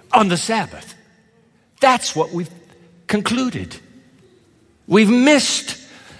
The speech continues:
the italicized words, "nor your male or female servant." Where are you going with this, Dwight? I'll tell you what I, where we're going with this. So we go out and we pay these servants of commerce.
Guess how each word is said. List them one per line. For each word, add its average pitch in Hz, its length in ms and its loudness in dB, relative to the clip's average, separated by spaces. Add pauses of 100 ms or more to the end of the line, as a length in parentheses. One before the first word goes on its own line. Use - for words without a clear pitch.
(200)
the 208 120 0
italicized 247 640 2
words, 233 320 2
"nor 233 440 2
your 277 220 0
male 226 600 2 (240)
or 220 200 2
female 240 480 0
servant." 233 380 0
Where 254 60 -2
are 285 40 -4
you 302 60 -6
going 311 240 2
with 202 80 2
this, 170 120 0
Dwight? 165 300 2 (140)
I'll 240 80 2
tell 285 180 2
you 240 120 4
what 185 100 4
I, 156 80 0
where 190 260 -2
we're 165 120 2
going 151 240 0
with 151 100 0
this. 208 240 0 (240)
So 220 200 2
we 285 200 0
go 254 220 4
out 208 180 4
and 180 140 0
we 226 140 0
pay 254 320 0
these 190 300 -2
servants 269 680 0
of - 280 -2
commerce. 220 840 -4